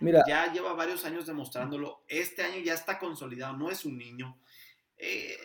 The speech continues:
Speaker 1: Sí,
Speaker 2: tienes
Speaker 1: mira, David, eh, eh, he estado platicando con eso. Mucha gente se enojó, eh, eh, cuando, cuando no llevamos a, a Ochoa en Sudáfrica, llevamos al, al Conejo,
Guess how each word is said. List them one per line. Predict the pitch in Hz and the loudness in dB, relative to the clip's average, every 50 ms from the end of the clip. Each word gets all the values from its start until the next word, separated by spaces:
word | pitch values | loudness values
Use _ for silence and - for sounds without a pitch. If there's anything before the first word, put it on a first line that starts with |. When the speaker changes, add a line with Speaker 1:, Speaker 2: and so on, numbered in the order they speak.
| - - 117 | -12 -8 0
Speaker 1:
Sí, | - 151 | 4 6
Speaker 2:
tienes | 156 165 160 147 151 | 8 8 8 6 6
Speaker 1:
mira, | 156 170 165 160 | 6 8 10 10
David, | 156 156 151 151 151 | 10 10 10 10 8
eh, | - - 151 147 143 | 6 8 8 8 8
eh, | 147 160 170 - - - - - - - | 8 4 0 -2 -4 -8 -10 -12 -2 4
he | - 156 | 4 6
estado | 147 - 185 185 185 | 8 8 8 6 6
platicando | 185 170 143 139 135 156 156 165 160 | 6 2 2 2 4 4 4 4 4
con | 147 151 143 | 4 4 4
eso. | 135 135 135 | 4 4 2
Mucha | 131 - 147 156 156 160 185 175 | 4 6 6 6 8 8 6 6
gente | 180 175 175 170 175 | 4 2 2 2 2
se | 156 165 | 2 4
enojó, | 143 131 127 - 143 143 147 147 147 - - - - - - _ - | 4 4 6 8 8 8 8 6 2 -6 -14 -20 -20 -20 -12 _ 2
eh, | 127 135 120 127 131 127 123 123 | 4 4 6 6 6 6 6 4
eh, | 117 120 | 4 6
cuando, | 127 131 131 123 123 123 120 117 117 117 117 117 - - | 6 6 6 6 4 4 6 6 6 6 6 4 4 2
cuando | - 131 131 135 135 | 2 2 4 4 4
no | 131 135 139 | 6 6 8
llevamos | 143 147 143 139 139 151 147 143 135 - | 8 10 10 8 8 8 6 4 4 4
a, | 131 120 117 110 | 6 8 8 8
a | 110 117 | 8 8
Ochoa | 120 113 - - 127 127 127 131 131 123 | 6 6 4 6 8 8 10 10 8 8
en | 120 117 113 | 6 4 2
Sudáfrica, | - 101 117 120 123 - 131 123 - 131 123 | 4 4 6 6 6 4 0 0 4 4 4
llevamos | 120 110 117 117 120 120 120 120 | 4 4 2 2 2 2 2 4
al, | 120 117 117 120 - - | 4 4 4 2 0 -4
al | - - 123 | -6 -6 -2
Conejo, | - 117 120 117 - - 131 139 139 - | 0 2 2 2 2 2 0 0 0 -4